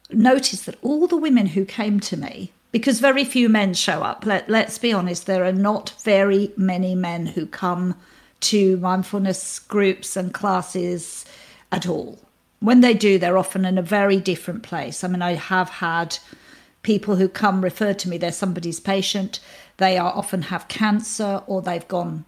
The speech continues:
into a very severe burnout. That's a very different space. But women show up because they need to change their lives. And they're nearly always perimenopausal women or menopausal women.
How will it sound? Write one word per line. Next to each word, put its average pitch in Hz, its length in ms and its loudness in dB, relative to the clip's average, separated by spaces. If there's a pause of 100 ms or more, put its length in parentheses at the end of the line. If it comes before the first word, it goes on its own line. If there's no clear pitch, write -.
(140)
into 196 280 -4
a - 20 -4
very 196 240 0
severe 185 340 -4
burnout. 180 440 -2
That's 233 240 -2
a 247 60 4
very 233 560 4
different 190 640 -6 (240)
space. - 760 -4 (300)
But 254 200 0
women 247 320 6
show 240 280 0
up - 260 -4
because 185 340 -4
they 180 160 -4
need 175 240 -4
to 165 100 -10
change 156 400 -8
their 151 140 -8
lives. 147 500 -8
And 190 140 2
they're 196 80 2
nearly 190 440 2
always 208 920 0 (500)
perimenopausal 151 800 -4
women 78 340 -12 (460)
or 160 440 0
menopausal 143 640 -6
women. 76 300 -12